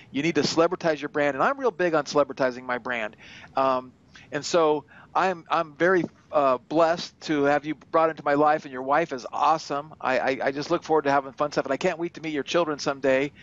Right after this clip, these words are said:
uh, and help them perpetuate their brand, uh, hashtag Boardco.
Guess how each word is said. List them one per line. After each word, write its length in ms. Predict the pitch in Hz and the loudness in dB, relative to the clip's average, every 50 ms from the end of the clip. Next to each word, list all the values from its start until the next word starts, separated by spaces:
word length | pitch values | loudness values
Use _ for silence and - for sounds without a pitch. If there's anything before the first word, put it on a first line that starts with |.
| - - - - - - | -20 -20 -20 -20 -10 -4
uh, 280 | - 131 131 127 131 131 | -2 0 2 2 0 0
and 100 | 131 131 | -2 -2
help 200 | 147 156 151 - | 0 0 0 0
them 180 | 160 147 143 135 | -2 -4 -4 -4
perpetuate 560 | 143 139 - 156 147 - - 147 135 123 - | -6 -4 0 0 -2 -2 -2 -6 -6 -2 2
their 180 | 147 165 185 | 2 2 2
brand, 520 | 165 139 135 127 123 120 120 123 135 143 - _ - - - - - - | 2 0 -2 -2 0 0 -2 -4 -4 -6 -12 _ -20 -20 -20 -20 -14 -6
uh, 120 | - 117 | -4 -2
hashtag 460 | 123 143 147 147 - - 160 143 139 117 | -2 0 -2 -2 -2 -2 -2 -2 -2 -2
Boardco. 600 | - 135 151 170 - - - 123 113 113 123 | -4 -4 -4 -4 -4 -2 0 0 0 0 0